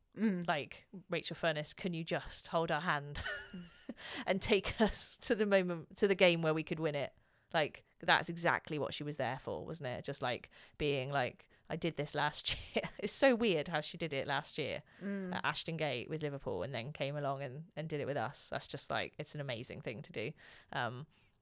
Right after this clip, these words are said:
Speaker 2: so, yeah, maybe she'll just go to another championship club
Speaker 1: And do it.
Speaker 2: and do
Speaker 1: She'll
Speaker 2: it
Speaker 1: go
Speaker 2: again.
Speaker 1: to Birmingham
Speaker 2: <laughs>
Speaker 1: next season
Speaker 2: Just
Speaker 1: and they'll
Speaker 2: win
Speaker 1: get,
Speaker 2: it again,
Speaker 1: or
Speaker 2: yeah.
Speaker 1: Southampton.
Speaker 2: Yeah,
Speaker 1: Um,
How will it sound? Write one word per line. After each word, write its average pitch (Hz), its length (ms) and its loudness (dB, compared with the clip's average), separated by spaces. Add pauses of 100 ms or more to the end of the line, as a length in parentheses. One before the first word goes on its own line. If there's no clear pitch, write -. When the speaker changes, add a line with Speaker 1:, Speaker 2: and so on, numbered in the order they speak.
(180)
Speaker 2:
so, - 80 -2
yeah, 139 240 -2 (380)
maybe 180 220 -2
she'll 147 220 -2
just - 420 -6
go 151 500 0
to - 120 -6
another 151 200 -2
championship 151 560 -6
club 147 300 -4 (180)
Speaker 1:
And 185 160 -4
do 220 140 4
it. 190 140 4
Speaker 2:
and 170 140 2
do 180 100 4
Speaker 1:
She'll 165 100 6
Speaker 2:
it - 60 6
Speaker 1:
go 226 60 10
Speaker 2:
again. 175 180 8
Speaker 1:
to 240 60 12
Birmingham 226 360 8
Speaker 2:
<laughs> 320 120 12
Speaker 1:
next 311 180 10
season 185 380 8
Speaker 2:
Just 185 340 8
Speaker 1:
and 190 80 8
they'll 190 60 10
Speaker 2:
win 202 140 12
Speaker 1:
get, 180 140 10
Speaker 2:
it 165 40 6
again, 180 360 6
Speaker 1:
or 190 40 6
Speaker 2:
yeah. 185 60 10
Speaker 1:
Southampton. 185 800 6
Speaker 2:
Yeah, 165 400 8
Speaker 1:
Um, 180 120 2